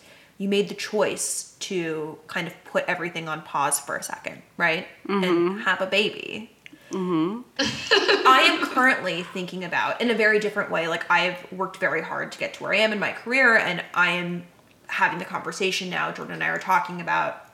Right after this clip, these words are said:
Speaker 1: having a baby, and
Speaker 2: Yeah.
Speaker 1: it's something that's closer, soo-, like, much sooner rather than later. And everybody tells you the same things about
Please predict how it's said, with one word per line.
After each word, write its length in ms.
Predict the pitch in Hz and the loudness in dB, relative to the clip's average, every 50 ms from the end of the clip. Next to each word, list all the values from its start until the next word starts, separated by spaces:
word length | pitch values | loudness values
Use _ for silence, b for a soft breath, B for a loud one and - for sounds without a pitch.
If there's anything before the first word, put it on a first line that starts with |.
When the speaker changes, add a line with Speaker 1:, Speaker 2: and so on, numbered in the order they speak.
| _ _ | _ _
Speaker 1:
having 280 | - 175 175 160 120 127 | -6 -4 -4 -4 -4 -8
a 40 | - | -8
baby, 440 | - - - - - - - - - - | -8 -8 -8 -8 -10 -10 -12 -10 -2 0
and 120 | 190 190 | 2 2
Speaker 2:
Yeah. 160 | 165 151 151 | 2 2 0
Speaker 1:
it's 100 | - - | -2 -2
something 340 | - 190 175 175 180 175 170 | -4 -6 -6 -6 -6 -6 -4
that's 400 | 156 156 160 - - - - - - - _ _ _ _ _ - 185 175 - - _ _ | -4 -4 -4 -4 -6 -6 -8 -12 -18 -20 _ _ _ _ _ -14 -14 -14 -14 -18 _ _
closer, 520 | - - - 262 269 320 320 - 277 - 220 | -16 -4 2 4 4 4 4 0 -4 -6 -6
soo-, 240 | - - - 302 - - - | -4 -2 -2 -2 -2 -2 -2
like, 240 | 233 226 - - - | 0 0 0 -2 -2
much 240 | 233 277 320 311 - | 2 2 2 2 2
sooner 240 | - 302 294 269 254 | 0 -2 -2 2 4
rather 280 | 220 196 190 185 180 | 4 4 4 2 0
than 200 | 170 165 165 165 | -4 -6 -8 -8
later. 500 | 165 - 87 - 156 175 196 220 247 B B B B B B B B B B B B - - - _ _ _ _ _ _ _ _ _ _ _ _ _ _ _ _ | -6 -6 -2 0 4 4 6 4 4 B B B B B B B B B B B B -20 -20 -20 _ _ _ _ _ _ _ _ _ _ _ _ _ _ _ _
And 120 | 277 285 285 - - - | 0 0 0 -2 -2 0
everybody 460 | - 277 269 330 339 349 349 370 370 370 | 0 2 6 6 4 4 4 2 0 -2
tells 360 | - - 247 233 226 202 185 | -2 -4 -2 -2 -2 -2 -2
you 140 | 214 202 190 | -2 -4 -4
the 120 | 180 190 | -6 -6
same 240 | 185 - - 120 - | -6 -6 -6 -8 -10
things 400 | - - - - - - - - - | -10 -10 -12 -12 -10 -12 -16 -14 -10
about 360 | - - 175 151 117 101 - | 0 2 2 4 4 2 -2